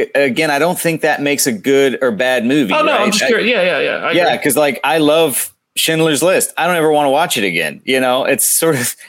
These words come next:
Speaker 1: I'm not saying it's as heavy as Schindler's List, but I'm just using that as an example of a movie that's, like, really well done, but you don't necessarily wanna just watch it all the time.
Speaker 2: Yeah, yeah,
Speaker 1: Um,
Speaker 2: exactly, yeah.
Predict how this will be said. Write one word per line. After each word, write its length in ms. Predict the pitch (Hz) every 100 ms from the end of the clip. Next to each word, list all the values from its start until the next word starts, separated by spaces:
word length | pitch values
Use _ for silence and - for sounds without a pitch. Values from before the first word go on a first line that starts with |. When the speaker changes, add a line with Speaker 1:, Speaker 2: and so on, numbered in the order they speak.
| -
Speaker 1:
I'm 140 | 143
not 140 | 160 135
saying 200 | 156 135
it's 140 | 120
as 100 | 123
heavy 260 | 127 117 113
as 80 |
Schindler's 360 | - 120 110 98
List, 220 | 110 92
but 100 | -
I'm 120 | 113
just 160 | 113 107
using 220 | 117 107
that 140 | 107 101
as 140 | 95
an 80 | 98
example 480 | 92 110 113 110 113
of 60 |
a 80 | 135
movie 380 | 135 139 123 127
that's, 220 | 117 -
like, 160 | 127 117
really 200 | 143 123
well 200 | 117 110
done, 320 | 143 123 110 - - -
but 140 | -
you 60 | 151
don't 160 | 156
necessarily 500 | 139 117 - 127 117
wanna 240 | 110 110 101
just 180 | 98 90
watch 300 | 107 113 104
it 80 |
all 140 | 82 76
the 40 |
time. 240 | 76 80 80
Speaker 2:
Yeah, 320 | 156 - 80
yeah, 200 | - 123
Speaker 1:
Um, 200 | 123 113
Speaker 2:
exactly, 380 | 92 - - 92
yeah. 180 | 64